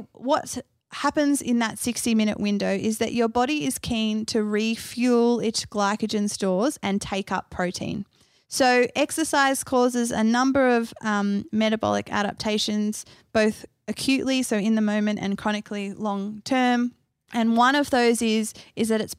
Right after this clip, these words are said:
primed for glycogen restorage. So glycogen is carbohydrate and it's stored in your muscles. It's basically long chains of glucose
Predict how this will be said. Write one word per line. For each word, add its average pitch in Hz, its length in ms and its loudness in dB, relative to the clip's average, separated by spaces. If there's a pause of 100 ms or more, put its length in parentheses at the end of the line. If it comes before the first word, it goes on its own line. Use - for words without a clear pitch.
primed 254 960 4
for 247 180 0
glycogen 220 760 2 (140)
restorage. 202 840 0
So 247 180 2
glycogen 294 640 2
is 247 160 0
carbohydrate 233 960 -2 (300)
and 208 180 -4
it's - 160 -8
stored - 380 0
in 208 100 2
your 208 120 2
muscles. 240 440 0
It's 220 140 -6
basically 240 640 0
long 233 500 4
chains 214 560 0
of 208 240 -2
glucose 277 680 2